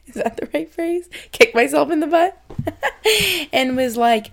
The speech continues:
Gretchen, this is, like, a big opportunity that you can be taking right now to focus on yourself, focus on your health, focus on things you've always wanted to do.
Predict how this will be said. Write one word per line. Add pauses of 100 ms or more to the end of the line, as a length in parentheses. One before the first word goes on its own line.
(160)
Gretchen,
this
is,
like,
a
big
opportunity
that
you
can
be
taking
right
now
to
focus
on
yourself,
focus
on
your
health, (300)
focus
on
things
you've
always
wanted
to
do.